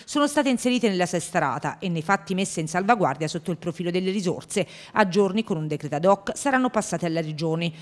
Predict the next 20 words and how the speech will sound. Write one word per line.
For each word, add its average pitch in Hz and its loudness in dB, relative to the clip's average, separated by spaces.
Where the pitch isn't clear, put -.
L'Abruzzo 202 2
ha 190 2
già 185 0
dato 196 2
la 175 2
sua 185 0
disponibilità 185 0
a 190 4
diventare 185 0
stazione 185 -2
appaltante 185 2
di 180 -2
secondo 185 2
livello 220 6
e 175 0
quindi 294 4
a 262 4
prenderle 254 4
in 277 6
carico. 156 0